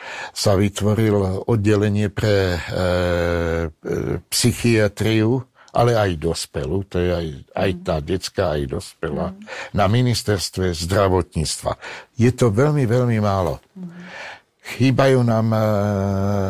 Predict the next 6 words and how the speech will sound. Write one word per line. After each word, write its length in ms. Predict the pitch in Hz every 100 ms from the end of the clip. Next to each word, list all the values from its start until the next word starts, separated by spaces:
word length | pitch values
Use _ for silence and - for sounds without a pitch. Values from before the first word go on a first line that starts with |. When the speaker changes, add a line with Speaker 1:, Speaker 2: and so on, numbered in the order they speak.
| 95 95 90
Speaker 1:
jednak 480 | 85 110 107 107 -
títo 560 | 104 95 101 95 87 80 78 80 78
lekári, 800 | 85 95 - 98 92 95 104 127 - - - -
i 80 | 127
keď 240 | - 117 - - - - - - 92
sme 240 | 104 90